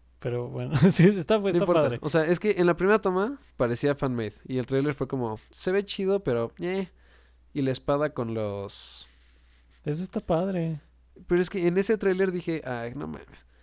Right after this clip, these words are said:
Speaker 2: Pero en es-, en, bueno, en el teaser dije eso. Pero ahorita que sale en el trailer dije, "Oye, esto, esto se ve peligroso". <laughs> Se ve imponente esa espada.
Speaker 1: Me gustó que ya salieron, eh, Luke y Leia. Bueno,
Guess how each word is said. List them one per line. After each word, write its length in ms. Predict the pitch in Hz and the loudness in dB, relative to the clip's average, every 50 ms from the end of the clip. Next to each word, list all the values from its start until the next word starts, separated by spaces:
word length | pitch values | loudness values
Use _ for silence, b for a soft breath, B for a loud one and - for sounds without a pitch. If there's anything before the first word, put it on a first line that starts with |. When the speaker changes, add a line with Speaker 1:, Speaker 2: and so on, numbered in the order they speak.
| b b b b b b b b _ _ | b b b b b b b b _ _
Speaker 2:
Pero 340 | - 151 143 135 139 135 131 | 0 2 4 4 4 4 4
en 140 | 131 131 139 | 2 0 0
es-, 280 | 143 175 175 170 147 | 0 0 0 -2 -2
en, 200 | 143 143 135 139 | -2 -2 -4 -2
bueno, 220 | 143 151 147 139 123 | -2 0 0 0 0
en 100 | 123 127 | 0 -2
el 120 | 123 117 | -2 0
teaser 260 | - 165 160 - 170 | 0 0 0 0 0
dije 200 | 147 139 123 135 | -2 -2 -2 -2
eso. 180 | 127 120 - 117 - _ - | -4 -4 -6 -10 -12 _ -2
Pero 100 | 139 131 | 0 0
ahorita 180 | 143 147 202 196 | 2 2 2 0
que 60 | 196 | 0
sale 220 | - - 156 160 | 0 -2 0 0
en 80 | 165 151 | 0 -2
el 120 | 120 110 | -2 -4
trailer 400 | - - 131 131 123 139 165 175 | -2 -2 -2 0 0 0 -2 -2
dije, 360 | 151 143 135 - 139 127 120 b b b b b b b b b b - - - | -4 -6 -4 -2 -4 -4 -4 b b b b b b b b b b -20 -16 -10
"Oye, 260 | - 151 165 160 120 104 | -8 -6 -4 -4 -4 -6
esto, 420 | - - - 120 113 113 110 104 - | -6 -4 -4 -2 -2 -2 -4 -6 -8
esto 200 | 123 - - 127 | -8 -6 -4 -4
se 120 | - - 117 | -2 -2 -2
ve 220 | 113 117 120 110 | -2 -2 -2 -4
peligroso". 760 | - - - 120 110 110 113 - 143 165 170 160 131 113 135 | -4 -2 -2 -2 0 0 0 0 0 0 0 -2 -2 -2 -4
<laughs> 840 | 110 - 120 127 - - _ _ _ - _ - - - - - - | -6 -6 -10 -10 -10 -12 _ _ _ -20 _ -20 -20 -20 -20 -20 -12
Se 160 | - - 143 131 | -6 -2 0 2
ve 80 | 143 | 2
imponente 680 | 156 165 147 - 190 156 139 143 160 185 196 170 156 135 | 2 2 2 2 2 4 4 2 0 0 0 2 4 4
esa 180 | 135 139 151 139 | 4 4 2 0
espada. 580 | 135 - - 139 156 185 170 120 131 131 127 - _ _ _ _ _ _ _ | 0 0 -2 -2 -2 0 -2 -2 -2 -4 -8 -12 _ _ _ _ _ _ _
Speaker 1:
Me 140 | - 143 135 | -6 -4 -2
gustó 260 | 139 139 131 - 175 | -2 -2 -2 -2 -2
que 100 | 170 196 | 0 0
ya 120 | 180 170 160 | 0 0 0
salieron, 680 | - - 156 143 147 151 143 147 147 143 139 131 127 | 0 0 0 2 2 2 2 2 0 -2 -2 -4 -4
eh, 340 | 123 117 117 123 120 117 120 120 | -4 -6 -6 -8 -8 -8 -8 -6
Luke 320 | 120 127 131 127 - 131 | -4 -4 -4 -4 -4 -4
y 20 | |
Leia. 500 | 123 123 120 120 123 127 131 143 160 - _ - | -2 -2 -2 -2 -2 -2 -2 -4 -6 -10 _ -6
Bueno, 320 | 135 127 123 120 110 - | -2 -2 -2 -2 -4 -6